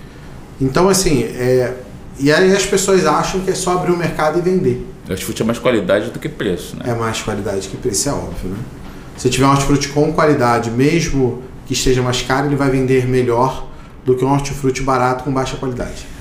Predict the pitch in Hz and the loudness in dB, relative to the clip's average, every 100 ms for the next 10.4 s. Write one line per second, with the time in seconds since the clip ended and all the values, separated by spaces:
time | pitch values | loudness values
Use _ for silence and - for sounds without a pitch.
0 | - 127 147 151 - 131 135 - 104 98 | -2 0 0 -2 -2 2 2 4 2 2
1 | 110 120 113 101 110 101 101 98 104 107 | 2 0 -2 -4 -2 -2 -2 -2 -2 -2
2 | 123 127 - 117 120 143 143 139 123 123 | -4 -6 -6 -4 -2 0 -2 -2 -2 0
3 | 123 - - - 73 - - - - - | -2 -2 -10 -8 -8 -10 -18 -18 -14 -10
4 | - - 85 71 - - - - - 123 | -10 -6 -4 -4 -6 -16 -16 -16 -2 -2
5 | - 139 143 - - 135 - 117 90 - | 2 2 2 -2 -2 -2 2 0 0 -4
6 | - - 120 131 113 104 101 104 - 120 | -8 0 2 2 0 -2 -2 -4 -4 -4
7 | 120 - 113 107 - 120 123 127 139 147 | -4 -2 0 0 -2 -4 -4 -4 -2 -2
8 | 104 87 82 - - 120 123 127 131 147 | -2 -4 -6 -10 -12 0 0 0 0 0
9 | 143 - 143 139 - 147 165 165 127 127 | 0 0 -2 -2 -2 -2 0 2 4 4
10 | 127 113 101 90 | 4 2 2 -2